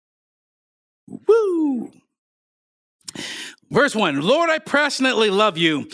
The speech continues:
and I'm bonded to you. For now," this is where I got my title, "For now you have become my power."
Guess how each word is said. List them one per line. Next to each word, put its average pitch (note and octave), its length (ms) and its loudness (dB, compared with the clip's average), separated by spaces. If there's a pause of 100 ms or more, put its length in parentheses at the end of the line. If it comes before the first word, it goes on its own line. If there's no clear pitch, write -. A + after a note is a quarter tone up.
(160)
and D4 160 2
I'm F#4 160 0
bonded A3+ 480 0
to - 120 -4
you. C3 500 -4 (560)
For F3 200 0
now," G3 400 0
this B3+ 140 0
is - 60 -6
where G#3+ 140 4
I F#3+ 40 2
got F3 100 0
my D#3+ 80 0
title, D#3 240 -2 (160)
"For G3 160 2
now C4+ 340 2
you A#3+ 240 0
have B3 180 0
become A3 340 0
my F3 260 2
power." B2+ 520 -4